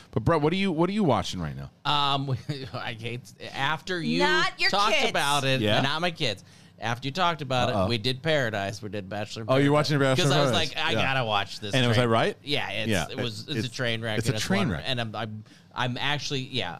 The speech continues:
Speaker 2: I'm actually enjoying them. Like, is it on? Did we, or are there two this week or whatever?
Speaker 1: Yeah, the, the, I thank God the guy start, stopped with this fucking hog flipping out all over the place. And he's d-,
Speaker 2: Oh,
Speaker 1: nude.
Speaker 2: yeah,
Speaker 1: It's like, come on,
Speaker 2: ridiculous.
Speaker 1: guy.
Speaker 2: He, he had a,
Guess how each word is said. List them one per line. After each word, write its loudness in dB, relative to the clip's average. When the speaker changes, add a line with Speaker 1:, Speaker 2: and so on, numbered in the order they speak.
Speaker 2:
I'm -2
actually -4
enjoying -2
them. -6
Like, -6
is -4
it -2
on? 0
Did -10
we, -10
or -2
are -2
there -2
two -4
this -6
week -4
or -8
whatever? -2
Speaker 1:
Yeah, -6
the, -2
the, -6
I 0
thank -2
God 2
the 0
guy 0
start, -2
stopped -2
with -4
this -4
fucking -4
hog 0
flipping -4
out -2
all -2
over -2
the -4
place. -6
And -6
he's -4
d-, -2
Speaker 2:
Oh, 4
Speaker 1:
nude. 4
Speaker 2:
yeah, -4
Speaker 1:
It's -4
like, 2
come 2
on, -2
Speaker 2:
ridiculous. -2
Speaker 1:
guy. 0
Speaker 2:
He, -6
he -2
had 0
a, -10